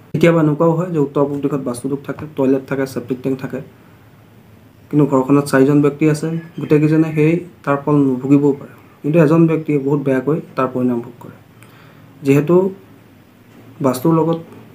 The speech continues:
জ্যোতিষৰ সম্পৰ্ক আছে, সেই দিশটো বৃহস্পতি গুৰুৰ লগত জড়িত। গতিকে যদি কাৰোবাৰ কুণ্ডলীত already বৃহস্পতি গ্ৰহ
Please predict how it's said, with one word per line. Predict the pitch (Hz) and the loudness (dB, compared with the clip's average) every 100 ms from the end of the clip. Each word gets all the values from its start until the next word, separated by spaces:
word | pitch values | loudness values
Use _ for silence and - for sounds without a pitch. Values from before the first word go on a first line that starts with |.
| - | -6
জ্যোতিষৰ | 139 143 156 151 | -2 2 2 2
সম্পৰ্ক | 143 143 143 135 | 0 -2 -4 -6
আছে, | - 143 - - - _ _ - - - - - - - | -6 -14 -14 -20 -20 _ _ -20 -20 -20 -20 -20 -20 -2
সেই | 147 139 | 2 2
দিশটো | 139 143 139 135 - - _ _ _ _ - | 0 2 2 0 -4 -20 _ _ _ _ -4
বৃহস্পতি | 139 123 - 139 143 135 | -2 -2 0 0 2 4
গুৰুৰ | 135 139 | 4 6
লগত | 135 131 | 4 2
জড়িত। | 127 123 147 - - 143 | -2 -4 -8 -10 -14 -8
গতিকে | 135 139 135 | -2 0 0
যদি | 139 135 | -2 0
কাৰোবাৰ | 135 143 139 | 2 2 2
কুণ্ডলীত | 143 143 147 - - _ _ _ - | 2 2 0 -4 -20 _ _ _ 0
already | 147 147 120 120 - _ _ _ - | 2 4 0 -8 -20 _ _ _ -4
বৃহস্পতি | 131 - 139 139 | -4 -4 -4 0
গ্ৰহ | 135 | 0